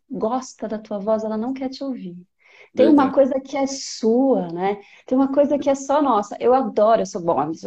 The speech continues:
Speaker 1: minha pesquisa em artes cênicas é, é na voz, né? Então você deve ouvir a pergunta, Lê, você ouve muito isso? "Ai, a sua voz me acalma, o
Speaker 2: Ouço.
Speaker 1: jeito que você fala."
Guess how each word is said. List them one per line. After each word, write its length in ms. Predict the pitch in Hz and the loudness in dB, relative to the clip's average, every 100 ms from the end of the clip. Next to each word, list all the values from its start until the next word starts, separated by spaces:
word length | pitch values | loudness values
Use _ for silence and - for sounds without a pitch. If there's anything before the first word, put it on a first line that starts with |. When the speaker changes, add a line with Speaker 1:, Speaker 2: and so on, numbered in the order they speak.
| 185 | -6
Speaker 1:
minha 180 | 185 185 | -4 -4
pesquisa 640 | 190 190 - 185 202 196 | -6 -8 -8 -6 -2 -2
em 120 | 185 | -2
artes 180 | 180 180 | -4 -6
cênicas 440 | 175 165 165 185 180 | -6 -6 -6 -6 -2
é, 300 | 185 202 - 196 190 | -2 -4 -8 -12 -8
é 100 | 180 | -6
na 140 | 185 190 | -4 -4
voz, 360 | 160 151 151 | -6 -10 -10
né? 160 | 175 170 _ - - 339 _ _ - | -12 -12 _ -20 -20 -20 _ _ -6
Então 200 | 196 226 | -2 2
você 140 | 277 | 4
deve 240 | 254 240 | 4 6
ouvir 380 | 247 202 220 233 | 4 4 2 4
a 120 | 208 220 | 4 4
pergunta, 600 | 226 214 202 190 190 185 | 2 2 0 -2 -2 0
Lê, 220 | 185 180 | 2 0
você 160 | 180 214 | 0 4
ouve 280 | 240 190 | 4 4
muito 400 | 202 208 185 185 | 0 2 0 0
isso? 320 | 214 180 - 214 | 0 0 -4 0
"Ai, 380 | 240 262 269 254 | 2 4 4 4
a 60 | |
sua 300 | 254 - 254 | 0 0 2
voz 720 | 226 202 233 247 254 247 240 233 | 2 -2 2 6 6 6 2 -2
me 120 | 240 | -2
acalma, 1300 | 240 247 - 185 196 196 185 180 175 175 165 170 - _ _ | -2 -6 -2 2 4 4 4 2 0 -6 -8 -10 -14 _ _
o 120 | - 262 | 2 2
Speaker 2:
Ouço. 0 | |
Speaker 1:
jeito 840 | 202 208 247 269 277 269 - 254 | 4 6 6 6 4 0 -2 -4
que 180 | 262 247 | -2 -2
você 380 | 233 247 247 | 0 -2 -4
fala." 360 | 233 226 202 190 | -4 -2 -4 -6